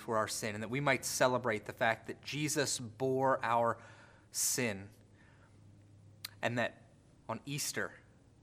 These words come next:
that we might be able to remember the empty tomb, that death could not hold Christ, that he is our victor over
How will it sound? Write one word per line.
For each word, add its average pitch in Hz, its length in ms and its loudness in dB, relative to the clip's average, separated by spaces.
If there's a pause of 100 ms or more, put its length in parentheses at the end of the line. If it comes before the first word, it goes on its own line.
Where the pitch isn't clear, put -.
(380)
that 107 60 -6
we 120 120 -4
might 127 200 2
be 117 140 -2
able 117 160 -2
to - 160 -10
remember 107 560 -2 (720)
the - 120 -6
empty 139 240 -2
tomb, 104 420 -4 (1160)
that 117 260 -6
death 131 360 6
could 131 180 0
not 123 200 4
hold 123 400 -2
Christ, - 540 -4 (1080)
that 123 120 0
he 185 400 0
is 143 360 6 (100)
our 127 440 10 (300)
victor 117 680 4
over 143 540 6